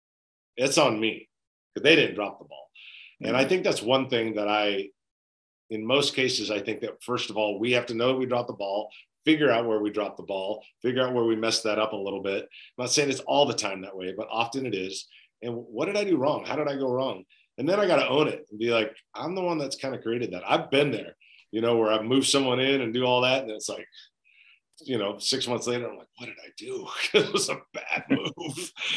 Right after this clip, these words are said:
Speaker 1: you know? So with that said, in that situation for me personally, I do everything I can to try to find another seat for them on the bus.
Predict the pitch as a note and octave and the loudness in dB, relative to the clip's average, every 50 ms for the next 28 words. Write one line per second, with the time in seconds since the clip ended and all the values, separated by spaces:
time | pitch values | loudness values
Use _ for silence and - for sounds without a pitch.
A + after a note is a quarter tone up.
0 | - - - - - C#3+ C#3 C3 C3+ C3 D3 G3+ D4 - - - - _ _ _ | 2 2 2 2 2 0 2 4 6 6 6 6 6 4 0 -8 -18 _ _ _
1 | _ _ _ _ _ _ _ _ - - - D3+ D3+ D3 D3 C#3 C#3+ C#3+ C#3+ C#3+ | _ _ _ _ _ _ _ _ 0 4 6 8 8 10 10 8 8 6 4 2
2 | - - C#3 A2+ A#2+ D3+ F#3 G3 F3 C#3 A#2+ D3 C#3+ C3+ C3+ - - - - - | -4 -12 -6 2 6 6 6 6 6 4 4 4 4 4 2 0 2 2 4 4
3 | C#3+ C3+ A#2+ G#2+ G2 F#2+ F#2+ F#2+ - - _ _ _ _ _ _ _ _ - A#2+ | 4 4 4 2 2 -2 -4 -8 -12 -16 _ _ _ _ _ _ _ _ -6 -4
4 | A#2 A2+ A2 A#2 B2+ D3 - - - C3+ C3 - A#2+ A#2 A2+ A2 - A#2 A2+ - | -4 0 2 2 2 2 2 0 0 0 0 0 0 2 2 2 0 -2 -4 -6
5 | - G#2 G#2+ A2+ A2+ A2+ - A2+ A2 - - G2 F#2 F2+ F2 F#2 - _ _ _ | -6 -2 -2 -2 -2 -2 -2 -2 -2 -2 -4 -6 -6 -8 -8 -10 -10 _ _ _
6 | _ - F#2+ F#2+ G2 G2 G2+ G2+ A2+ C#3 D#3 D#3 D3+ D3+ C#3 C3 B2 A#2 - - | _ -12 -8 -6 -2 0 0 2 2 2 2 2 0 0 -2 0 -2 -2 -2 -2
7 | A#2 A2+ A2+ A2 G#2+ G2 - - A2 G#2 G#2 - - G#2+ G#2+ G#2+ G#2 G2+ G2 G2+ | -2 -2 -2 -2 -4 -6 -4 -2 -2 -4 -4 -6 -8 -8 -6 -6 -8 -8 -8 -8
8 | G#2 G2+ F#2+ - - - A2+ A2 - G2 F#2 F#2+ F#2+ F#2+ F#2+ F#2 F2+ E2+ F2+ F2 | -8 -4 -2 -2 -2 -2 -4 -6 -10 -12 -12 -12 -12 -12 -14 -14 -14 -12 -10 -8
9 | E2+ - - - - - | -4 -2 -2 -4 -4 -8